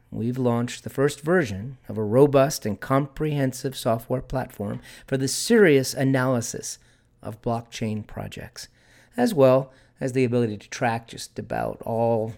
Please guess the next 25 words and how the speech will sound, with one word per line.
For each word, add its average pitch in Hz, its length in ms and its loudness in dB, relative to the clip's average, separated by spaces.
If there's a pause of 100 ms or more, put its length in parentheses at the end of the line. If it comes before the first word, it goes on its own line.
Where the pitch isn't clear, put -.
(120)
aspects 113 540 -2
of 117 80 -4
blockchain 113 380 -2
and 110 140 -2
crypto, 120 460 -2 (280)
everything 135 260 2
from 120 260 0 (360)
the 143 100 -2
deep 120 460 0
I 120 100 -2
C 120 240 0
O 104 80 2
analysis 123 720 2 (200)
that 104 100 -12
I 104 80 -8
just - 240 -10
mentioned, 165 480 0 (320)
to - 80 -2
mining, 123 800 2
to - 140 -16
masternodes, 113 960 -2
to - 120 -10
skills 151 580 4
and 123 100 2
experience, 131 680 0